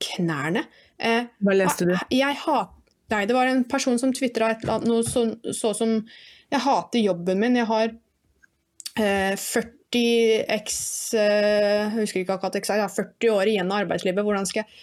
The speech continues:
Speaker 1: tåle dette, jeg vil ikke jobbe?» Ja, da ble jeg sånn, «Vet du, vet du hva? Din privilegerte lille dritt, altså hva er det du tror skjer når du går inn i voksenlivet? Du er faktisk nødt til å jobbe.»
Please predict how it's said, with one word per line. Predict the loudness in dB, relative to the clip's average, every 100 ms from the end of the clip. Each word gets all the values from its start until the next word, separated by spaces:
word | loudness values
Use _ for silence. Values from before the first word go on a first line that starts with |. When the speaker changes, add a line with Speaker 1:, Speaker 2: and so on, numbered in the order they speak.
| -18 -12
Speaker 1:
tåle | 0 2 4 2 2
dette, | 0 0
jeg | 0
vil | 0 0
ikke | 0
jobbe?» | 0 2 -2 -2 -6 _ _ _ _ _ _ _ _ 0
Ja, |
da | 2
ble | 4 4
jeg | 2
sånn, | 0 -4 -4
«Vet | -4 -2
du, | -4 -6 -16 _
vet | -6 -4
du | -2
hva? | -2 -2 -6 _ _ _ _ _ _ _ _ _ -16
Din | -16 _
privilegerte | -4 0 0 0 -2 -2 -6 -8 -8 -8 -8 -6
lille | -6 -6 _ _ -4
dritt, | -2 -2 -4
altså | -4 0
hva | 0
er | -2
det | -6
du | -8
tror | -6 0 2 2 2 2 0 -8 -12
skjer | -6 -4 0 2 2 2
når | 2 2
du | 2
går | 2 2
inn | 2
i | 2
voksenlivet? | 0 -2 -2 0 2 0 -2 -12 -4
Du | 0
er | 2
faktisk | 2 0 2
nødt | 4 4 2 -2 -2
til | 2
å | 2
jobbe.» | 0